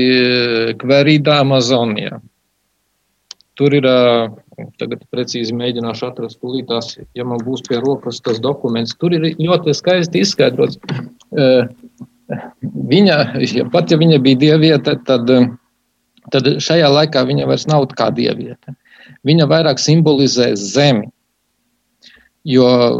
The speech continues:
tās ciltis, kuras dzīvo Amazonē, eh, viņas tādā veidā, eh, izsaka savu attieksmi pret zemi, no kuras viņi dzīvo.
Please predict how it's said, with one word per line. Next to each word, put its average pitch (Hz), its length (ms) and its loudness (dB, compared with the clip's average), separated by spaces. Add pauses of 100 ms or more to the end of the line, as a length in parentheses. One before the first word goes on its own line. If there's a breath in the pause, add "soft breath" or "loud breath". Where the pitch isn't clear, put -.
(760)
tās - 420 -2
ciltis, 175 480 2
kuras 120 360 -2
dzīvo 139 440 2
Amazonē, 117 760 0
eh, - 1080 -6
viņas 160 260 0
tādā 160 400 2
veidā, 147 380 2 (100)
eh, 123 800 -4
izsaka 156 400 -4
savu 143 420 0
attieksmi 143 640 0
pret 117 220 0
zemi, 156 380 0
no 131 140 0
kuras 165 460 0
viņi 147 260 2
dzīvo. 110 540 -2